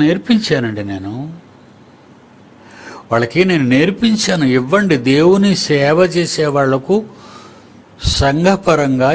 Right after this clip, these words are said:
ఇవ్వండి. ఎందుకంటే బైబిల్లో ఉంది అది. ఇవ్వండి, వాళ్ళు ఇంకా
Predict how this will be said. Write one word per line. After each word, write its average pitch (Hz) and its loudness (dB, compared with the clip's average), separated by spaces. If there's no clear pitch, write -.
ఇవ్వండి. 120 0
ఎందుకంటే 208 0
బైబిల్లో 202 2
ఉంది 208 0
అది. 113 -6
ఇవ్వండి, 156 -2
వాళ్ళు 127 2
ఇంకా 196 2